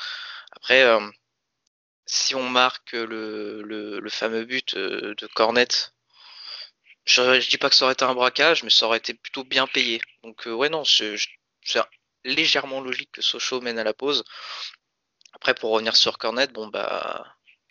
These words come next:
enfin, c'est, j'ai l'impression que n'importe qui on met devant, euh, enfin, ça foire, c'est, c'est, c'est terrible. Je pensais que c'est, c'était que Thierry. Bah, apparemment, <laughs> euh, non, c'est, c'est un peu tout le monde. Donc, ouais, euh,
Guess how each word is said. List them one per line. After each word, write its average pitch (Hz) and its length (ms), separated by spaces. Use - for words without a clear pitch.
enfin, - 140
c'est, - 200
j'ai - 140
l'impression 120 360
que - 160
n'importe 117 560
qui 135 160
on 123 100
met 117 140
devant, 139 340
euh, 107 160
enfin, - 180
ça - 180
foire, 151 360
c'est, 98 240
c'est, - 380
c'est - 180
terrible. 165 200
Je - 60
pensais - 200
que - 120
c'est, 143 180
c'était - 480
que 165 120
Thierry. 143 340
Bah, 120 140
apparemment, 131 640
<laughs> 117 140
euh, 110 240
non, 120 180
c'est, 117 320
c'est 120 160
un 113 60
peu - 140
tout - 120
le 123 80
monde. 147 120
Donc, 127 220
ouais, 160 220
euh, 113 300